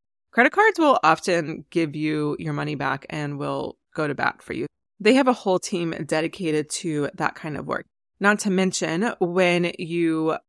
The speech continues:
purchase things, certain things from a credit card, you will get s-, warranties or insurance. Now, this is not universal. You do need to look at your credit card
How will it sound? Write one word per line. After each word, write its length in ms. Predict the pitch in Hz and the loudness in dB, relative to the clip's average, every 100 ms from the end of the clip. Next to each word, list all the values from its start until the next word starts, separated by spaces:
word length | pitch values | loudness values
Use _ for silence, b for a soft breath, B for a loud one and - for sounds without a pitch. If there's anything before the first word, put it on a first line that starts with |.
| _ | _
purchase 400 | 190 190 180 - | -6 -4 -4 -4
things, 360 | 160 156 151 - - | -6 -6 -8 -12 -10
certain 340 | - 208 190 | -2 0 0
things 300 | 170 156 156 | -2 -4 -6
from 140 | 160 151 | -8 -8
a 60 | |
credit 220 | - 151 | -6 -8
card, 360 | - 151 151 151 | -8 -8 -6 -6
you 160 | 156 151 | -6 -4
will 160 | 147 | -6
get 260 | 135 151 - | -6 -6 -8
s-, 240 | - - _ | -12 -16 _
warranties 680 | 170 151 151 156 - 160 151 - | -10 -6 -6 -6 -6 -4 -4 -6
or 300 | 156 156 - - | -4 -4 -6 -8
insurance. 520 | 139 - - - - | -8 -4 -6 -6 -4
Now, 120 | - | -4
this 180 | 175 170 | -2 -4
is 120 | 160 | -4
not 380 | 170 185 175 - - | 0 4 4 2 -2
universal. 540 | 185 180 156 156 170 | 0 2 2 -2 -4
You 140 | 156 156 | -6 -6
do 200 | 160 160 | -4 -4
need 160 | 156 | -4
to 80 | - | -8
look 120 | 156 | -10
at 80 | - | -6
your 120 | 147 | -8
credit 280 | - 151 156 | -6 -4 -4
card 320 | - 190 202 | 0 0 0